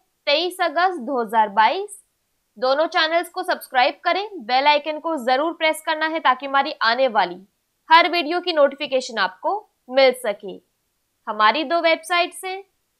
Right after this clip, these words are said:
एस एस सी जी एल पिनेकल डॉट कॉम और बलजीत ढाका डॉट कॉम। साथ ही साथ for daily videos, पीडीएफ़ and monthly magazine, आप हमारे Telegram हैंडल्स Frontier आईएएस और एसएएस जी एल पिनेकल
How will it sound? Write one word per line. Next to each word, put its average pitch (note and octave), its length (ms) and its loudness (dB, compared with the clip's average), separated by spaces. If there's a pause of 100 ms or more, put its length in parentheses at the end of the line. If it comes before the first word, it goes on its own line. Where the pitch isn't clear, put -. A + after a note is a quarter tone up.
(100)
एस A#3 220 0
एस D4+ 160 2
सी D#4 80 -6
जी B3+ 120 0
एल C#4+ 160 4
पिनेकल B3+ 340 -2
डॉट D#4+ 260 0
कॉम F4 300 -2
और C4 200 4 (340)
बलजीत C4 400 0
ढाका A3 260 0
डॉट G3 280 -2
कॉम। F3+ 300 -8 (680)
साथ A#3 320 6
ही F#4 140 0
साथ G4 300 2 (240)
for B3+ 120 0
daily C4 320 2
videos, F4+ 500 -2
पीडीएफ़ C#4+ 480 -2
and C4+ 160 -2
monthly A#3+ 380 -4
magazine, A3+ 520 -6 (380)
आप A3+ 200 4
हमारे B3+ 240 0
Telegram C4+ 640 0
हैंडल्स C#4+ 480 -4 (400)
Frontier C4+ 380 0 (200)
आईएएस D#4+ 640 6
और C#4+ 140 0
एसएएस D4 420 0
जी B3+ 100 -4
एल C4+ 80 0
पिनेकल C4 320 -6